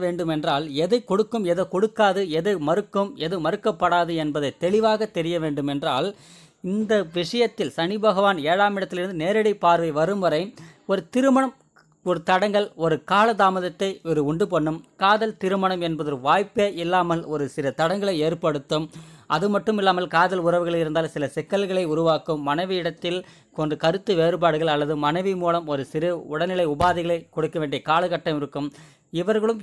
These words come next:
யார் இந்த காலகட்டத்தில் பழகுகிறார்களோ அவர்களுக்கு மிகப்பெரிய ஒரு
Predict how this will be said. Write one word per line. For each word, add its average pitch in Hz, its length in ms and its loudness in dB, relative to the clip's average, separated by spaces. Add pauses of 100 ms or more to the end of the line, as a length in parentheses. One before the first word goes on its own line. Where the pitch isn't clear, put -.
யார் 190 340 6
இந்த 165 140 -2 (100)
காலகட்டத்தில் 185 640 0
பழகுகிறார்களோ 160 840 2 (540)
அவர்களுக்கு 185 520 2 (120)
மிகப்பெரிய 233 520 2
ஒரு 175 100 2